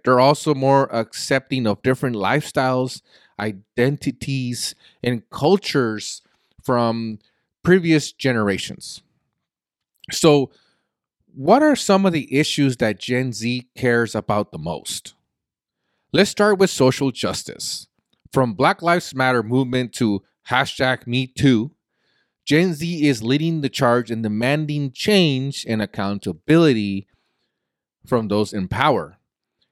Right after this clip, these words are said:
They are also pushing more diversity and representation in media, politics, and other areas of society. When it comes to environment,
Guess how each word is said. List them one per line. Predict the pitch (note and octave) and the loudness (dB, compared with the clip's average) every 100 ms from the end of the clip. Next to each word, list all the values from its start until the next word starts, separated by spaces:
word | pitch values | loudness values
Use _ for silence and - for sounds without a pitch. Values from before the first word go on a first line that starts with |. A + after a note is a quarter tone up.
| _ _ _ _ _ | _ _ _ _ _
They | - F#3+ | 4 4
are | G#3 | 6
also | C#3+ D3+ C#3+ | 4 4 0
pushing | - D3 C#3 C#3+ C3 B2 A#2+ A2 _ _ _ _ - | 4 4 4 -2 -4 -6 -8 -14 _ _ _ _ -6
more | A2+ C3 C3 B2+ B2 G#2+ _ _ _ | 0 4 6 6 2 -2 _ _ _
diversity | A#2+ A2 B2+ E3 - F3+ F3+ G3+ _ _ | -4 2 2 2 2 0 0 -4 _ _
and | B2+ B2 | -2 0
representation | G#2 G#2 G2 G2 - E3 F#3 E3+ D#3 | 0 -2 -4 -6 0 0 2 0 0
in | D3 G#2 G2 | -4 -8 -4
media, | B2 C#3+ D3+ D3 C#3+ - _ _ _ - | 0 2 2 2 -2 -10 _ _ _ -6
politics, | B2+ D3 F3 - E3 D3+ D3+ - | 0 2 2 0 0 0 -2 -6
and | B2 B2 | -6 -4
other | B2+ C#3+ D3+ | -2 0 0
areas | B2 C3+ C3+ B2 | 0 0 0 -2
of | A2 | -8
society. | - G#2 - - G2+ C3+ F2+ D2 - _ _ _ _ _ _ - | -10 -8 -6 -4 -2 -2 -4 -10 -20 _ _ _ _ _ _ -2
When | B2+ | 0
it | C3+ | 0
comes | - A3 A#3 - | 0 0 0 -2
to | G#3 F#3 - | 0 2 2
environment, | A#2 G2+ F#2+ A#2 D3+ D#3 A2+ F#2 F2 F2 - | -2 -4 -4 0 2 2 0 -8 -10 -12 -16